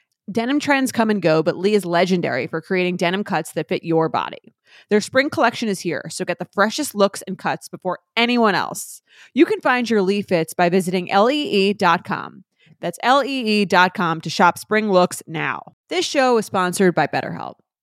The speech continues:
I can't say how many times I've thought, "I just wish I had one more hour in this day." I'd probably do a different thing with it every day. Some days I would probably call a friend, catch up. Other days I would take a long nap. But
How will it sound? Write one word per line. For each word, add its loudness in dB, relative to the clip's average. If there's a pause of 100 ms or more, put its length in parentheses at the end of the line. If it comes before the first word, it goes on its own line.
(380)
I -10
can't -4
say 2
how 0
many -4
times -8
I've -8
thought, -6
"I -12
just -14
wish -8
I -8
had -10
one -8
more -6
hour -8
in -14
this -14
day." -16 (1040)
I'd -6
probably 4
do -4
a -6
different 0
thing 2
with 4
it 2
every 2
day. 2
Some -2
days 2
I -4
would -6
probably -12
call -12
a -14
friend, 0
catch -12
up. 0
Other 0
days 0
I -2
would -6
take -6
a -2
long -8
nap. 2 (440)
But -4